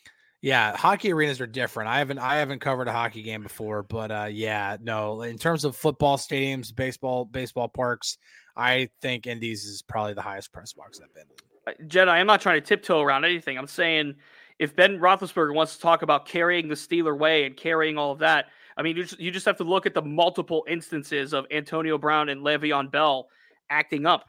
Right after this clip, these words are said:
Speaker 2: when they were Steelers under Ben Roethlisberger's leadership and all of that. That's all you
Speaker 1: Yeah.
Speaker 2: have to look to. Look,
Speaker 1: Yeah.
Speaker 2: look at the facts. Just look at what's happened, what happened under Ben's watch in that respect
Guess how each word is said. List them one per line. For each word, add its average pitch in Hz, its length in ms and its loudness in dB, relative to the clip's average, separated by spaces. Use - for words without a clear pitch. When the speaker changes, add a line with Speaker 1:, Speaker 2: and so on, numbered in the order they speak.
Speaker 2:
when 156 140 0
they 151 100 2
were 151 120 0
Steelers 147 580 -2
under 156 240 4
Ben 160 220 4
Roethlisberger's 156 840 0
leadership 156 600 -2
and 156 120 0
all 143 140 2
of 131 80 -6
that. 120 280 -6
That's 180 200 2
all 226 120 6
you 190 60 6
Speaker 1:
Yeah. 180 40 6
Speaker 2:
have 170 80 2
to 151 80 -6
look 190 220 0
to. 131 300 -6
Look, 208 240 4
Speaker 1:
Yeah. 131 100 0
Speaker 2:
look 208 140 4
at 220 100 -2
the 208 80 2
facts. 226 380 4
Just 165 180 -10
look 208 180 2
at 202 120 2
what's 214 240 2
happened, 170 480 2
what 190 200 4
happened 208 320 4
under 170 140 0
Ben's 175 320 0
watch 165 460 -4
in 165 120 -2
that 165 200 4
respect 135 480 -8